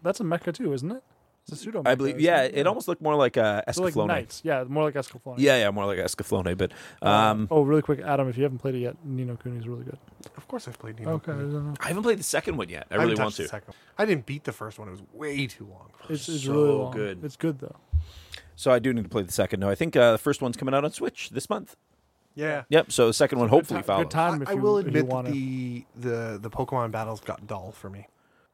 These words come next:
Speaker 1: Yeah.
Speaker 2: Understandable.
Speaker 1: The
Speaker 2: You're,
Speaker 1: big
Speaker 2: you're enslaved creatures.
Speaker 3: Yeah, it,
Speaker 2: Yeah.
Speaker 3: it, it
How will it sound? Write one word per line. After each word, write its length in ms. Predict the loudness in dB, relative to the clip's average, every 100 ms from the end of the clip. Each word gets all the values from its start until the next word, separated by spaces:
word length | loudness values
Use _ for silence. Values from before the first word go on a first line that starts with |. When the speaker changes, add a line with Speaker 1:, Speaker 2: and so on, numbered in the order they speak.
| -8 -8 -10 -16 -18 -20 _ _ _
Speaker 1:
Yeah. 160 | -14 -14 -12 -6
Speaker 2:
Understandable. 440 | -2 0 2 2
Speaker 1:
The 40 | 2
Speaker 2:
You're, 120 | 2
Speaker 1:
big 60 | 2
Speaker 2:
you're 100 | 0
enslaved 340 | 0 -2 -2
creatures. 400 | -4 -2 -2 -4 -10 -20 _ -20 _ -10
Speaker 3:
Yeah, 280 | -2 -2 -2
it, 220 | -4 0
Speaker 2:
Yeah. 140 | 2 0
Speaker 3:
it, 200 | 0 -2
it 200 | -2